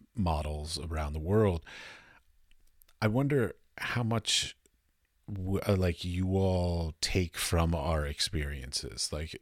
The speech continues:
uh, you know, like, I'm always afraid God, I feel like I'm, like, in therapy session and talking about all my fears. But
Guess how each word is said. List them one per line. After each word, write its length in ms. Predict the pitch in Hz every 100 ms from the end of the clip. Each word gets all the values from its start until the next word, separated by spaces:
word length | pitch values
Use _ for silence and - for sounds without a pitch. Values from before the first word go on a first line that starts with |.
| -
uh, 220 | - - -
you 80 | 101
know, 120 | 95
like, 180 | 101 95
I'm 140 | - 123
always 260 | 139 120
afraid 600 | 95 - - 85 82 82 - - - - - - - -
God, 160 | 82 -
I 60 |
feel 220 | 80 117
like 140 | 131 -
I'm, 120 | 87 73
like, 200 | 80 73 -
in 180 | 87 71
therapy 380 | 92 90 87
session 360 | 73 78 - 69
and 180 | 67 - -
talking 260 | 92 87
about 180 | 90 80
all 100 | 82
my 160 | 80 73
fears. 460 | - 110 80 69
But 260 | - 113 -